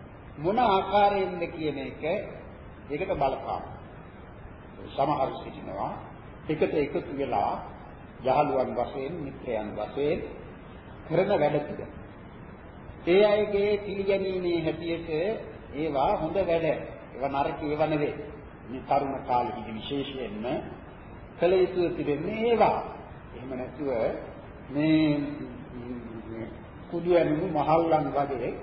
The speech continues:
අපිට පුළුවන් ද පසෙකට වෙලා ඉන්න.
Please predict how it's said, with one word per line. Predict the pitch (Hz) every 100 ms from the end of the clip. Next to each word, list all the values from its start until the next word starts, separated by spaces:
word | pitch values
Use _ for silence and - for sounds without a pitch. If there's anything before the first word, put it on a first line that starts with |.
| - - - - -
අපිට | - 143 160 156
පුළුවන් | 160 175 170 139 127
ද | 147 190
පසෙකට | 165 151 160 143
වෙලා | 139 127 123 135 - - - - -
ඉන්න. | 175 220